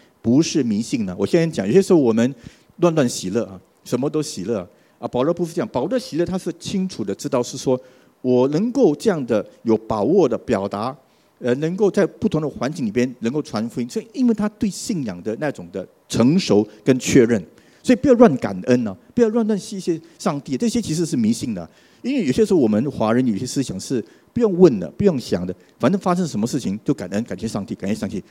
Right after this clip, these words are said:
啊。我们太习惯乱乱感谢上帝了，不真诚。你，你跟你太太讲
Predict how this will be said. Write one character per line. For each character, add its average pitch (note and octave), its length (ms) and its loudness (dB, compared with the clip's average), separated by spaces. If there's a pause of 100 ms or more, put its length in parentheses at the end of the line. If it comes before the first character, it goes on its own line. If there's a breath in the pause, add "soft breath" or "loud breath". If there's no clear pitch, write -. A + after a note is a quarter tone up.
(120 soft breath)
啊。 G2 160 -10 (400 soft breath)
我 D3+ 100 4
们 A#3+ 280 2
太 B3 180 0
习 - 220 -8
惯 C#3+ 200 4 (500)
乱 F3 280 6
乱 D3+ 160 4
感 F#2+ 120 -4
谢 A#2 120 -4
上 F#2+ 180 -8
帝 F#2 140 -12
了， D#2 100 -14 (360 soft breath)
不 A3 120 4
真 F#3 220 4
诚。 A#2 140 -2
你， C#3 80 -2
你 G#3 120 0
跟 B3 100 2
你 F3 60 2
太 F#3 160 0
太 F#3 100 2
讲 F2+ 220 -8